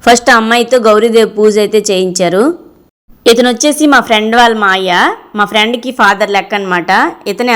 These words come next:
అంతా చూసుకుంటారు. ఇక్కడ వచ్చేసి కన్యాదానం అయితే ఇస్తున్నారనమాట. మా ఫ్రెండ్కి వాళ్ళ అమ్మమ్మ,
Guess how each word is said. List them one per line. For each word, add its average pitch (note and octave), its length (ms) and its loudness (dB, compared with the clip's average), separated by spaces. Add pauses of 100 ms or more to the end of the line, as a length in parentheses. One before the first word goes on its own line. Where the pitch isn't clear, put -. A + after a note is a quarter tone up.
అంతా G3+ 300 -6
చూసుకుంటారు. F#3+ 640 -4 (920)
ఇక్కడ A3 200 0
వచ్చేసి A#3+ 340 -2 (100)
కన్యాదానం A3 460 -2
అయితే G#3+ 220 -4
ఇస్తున్నారనమాట. F3+ 680 -4 (840)
మా G#3 140 -2
ఫ్రెండ్కి A#3 400 -2
వాళ్ళ G3+ 180 2
అమ్మమ్మ, G#3+ 240 -2